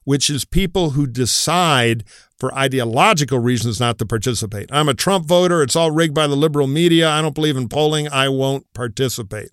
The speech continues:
Or, "I'm a left-wing Bernie voter. The corporations control everything. I won't participate." In the old days, people would choose to be part of polling 'cause they thought it was important. Now, is it enough to be material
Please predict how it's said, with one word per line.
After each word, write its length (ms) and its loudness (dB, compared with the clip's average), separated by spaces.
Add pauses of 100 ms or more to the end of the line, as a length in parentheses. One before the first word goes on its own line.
(380)
Or, 240 0
"I'm 160 0
a 40 2
left-wing 460 0
Bernie 320 0
voter. 400 2
The 100 -2
corporations 720 0
control 420 0
everything. 460 0
I 160 0
won't 280 0
participate." 520 -6 (400)
In 80 0
the 80 4
old 180 6
days, 240 2
people 380 0
would 160 0
choose 560 0
to 100 -8
be 120 -2
part 320 0
of 100 -8
polling 300 0
'cause 160 -2
they 100 -2
thought 220 -2
it 40 -10
was 120 -6
important. 460 -4 (340)
Now, 220 2
is 200 0
it 140 2
enough 300 0
to 80 -2
be 280 0
material 800 0